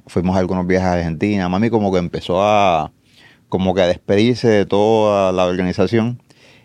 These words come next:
Y entonces en eso, en ese momento, pues me toca a mí ir con ella a escoger la caja, a escoger el traje que se iba. Ella estaba como preparando todo. Preparó, tú sabes, un fideicomiso, la cuestión. Y,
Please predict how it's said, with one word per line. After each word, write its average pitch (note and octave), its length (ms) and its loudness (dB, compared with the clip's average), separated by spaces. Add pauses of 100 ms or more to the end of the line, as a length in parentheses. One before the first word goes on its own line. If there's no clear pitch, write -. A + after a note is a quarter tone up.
Y F#2+ 140 2
entonces F#2 400 0
en G#2 80 2
eso, G#2 220 0 (100)
en F#2+ 120 0
ese G2 180 0
momento, G#2+ 480 0 (360)
pues E2 160 -4
me E2 140 -4
toca F2+ 220 0
a F2+ 40 -2
mí F#2+ 100 0
ir G2 100 -2
con G2 180 -2
ella F#2+ 240 0
a - 40 -2
escoger E2 280 -4
la D#2 140 -2
caja, E2 260 -4
a F#2 40 -6
escoger D#2+ 280 -4
el D#2+ 160 -2
traje D#2 320 -4
que D#2+ 80 -4
se D#2+ 120 -8
iba. D2 360 -4 (640)
Ella G#2+ 80 2
estaba D3 240 6
como A#2+ 180 0
preparando F#2+ 440 0
todo. D#2 240 -4
Preparó, D#2+ 420 -2
tú F2+ 100 -4
sabes, E2 320 0
un D2+ 220 -8
fideicomiso, G2 760 -2
la - 100 -10
cuestión. G2+ 500 -4
Y, - 240 -14